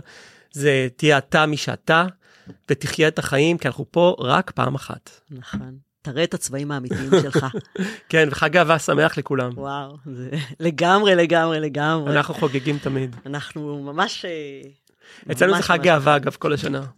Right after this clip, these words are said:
Speaker 2: למה לא?
Speaker 1: נכון.
Speaker 2: אני, <laughs> ככה, אני מספרת ש-, אני מבחינתי, כל יום הולדת, אני מתחילה שנת יום הולדת.
Speaker 1: יפה.
Speaker 2: <laughs> צריך, צריך לחגוג כל השנה.
Speaker 1: נכון.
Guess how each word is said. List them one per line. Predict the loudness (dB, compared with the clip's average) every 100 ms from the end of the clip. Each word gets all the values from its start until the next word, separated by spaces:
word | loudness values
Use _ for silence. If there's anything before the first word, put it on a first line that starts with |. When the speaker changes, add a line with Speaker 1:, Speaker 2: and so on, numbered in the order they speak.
| -20 _ _ _ -10
Speaker 2:
למה | -6 -4
לא? | -4 -6 _ -10
Speaker 1:
נכון. | -8 -8 -10 -10 -8
Speaker 2:
אני, | -4 0 2 2 4
<laughs> | 4 4
ככה, | -2 -6 -4
אני | -4
מספרת | -6 -2 2 2 0
ש-, | -4 -6 -16 -16 -18 -20 _ -4
אני | -2 0
מבחינתי, | 0 0 -2 -4 -6 -2
כל | 2 4
יום | 4
הולדת, | 4 4 2
אני | 0
מתחילה | 0 2 2
שנת | 0 -2
יום | -4
הולדת. | -4 -6 -6 -6 -8 -14 -6
Speaker 1:
יפה. | -2 2 4
Speaker 2:
<laughs> | 4
צריך, | 4 2
צריך | 4 4
לחגוג | 6 6 6
כל | 6 6
השנה. | 6 4 4
Speaker 1:
נכון. | 2 0